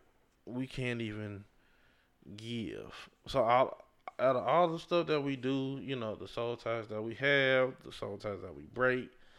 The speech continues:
you know, I still think that you can still pour into those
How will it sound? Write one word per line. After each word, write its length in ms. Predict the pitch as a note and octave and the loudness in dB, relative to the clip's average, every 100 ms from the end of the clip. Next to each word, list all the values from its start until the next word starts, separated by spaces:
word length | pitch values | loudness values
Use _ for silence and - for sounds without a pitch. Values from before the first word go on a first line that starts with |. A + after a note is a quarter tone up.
| - - _ | -20 -20 _
you 160 | B2+ D3 | -2 0
know, 400 | B2+ G#2+ G2+ - - | 2 0 -2 -6 2
I 140 | C#3 | 4
still 280 | C#3 D3 C3+ | 4 0 0
think 340 | C3 C3+ B2 | 0 -4 -2
that 260 | A2 G#2 F2 - _ _ _ _ _ _ _ _ _ _ - | -4 -4 -6 -12 _ _ _ _ _ _ _ _ _ _ -12
you 120 | C#3 | -6
can 120 | C3+ | -6
still 240 | - A#2+ | -4 -4
pour 380 | A2 - B2+ A#2+ | -2 -2 0 0
into 260 | A#2+ A2+ A2+ | -4 -6 -6
those 260 | G2+ G2+ | -6 -8